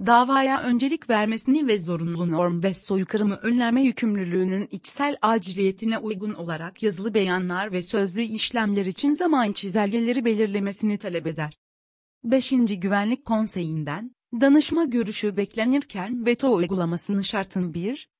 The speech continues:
iki, iki, yirmi dört ve yirmi yedi üçüncü maddeleri,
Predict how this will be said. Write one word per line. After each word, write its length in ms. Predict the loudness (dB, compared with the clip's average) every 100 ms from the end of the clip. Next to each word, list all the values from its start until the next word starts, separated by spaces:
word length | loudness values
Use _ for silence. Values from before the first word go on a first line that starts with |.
| -8
iki, 260 | -6 -6
iki, 420 | -8 -8 -10 -14 -14 _ 0
yirmi 380 | 2 4 4 4
dört 340 | 2 0 -2
ve 60 | -2
yirmi 440 | 0 0 2 4
yedi 180 | 2 2
üçüncü 480 | 0 0 2 4 4
maddeleri, 600 | 2 0 -2 -2 -4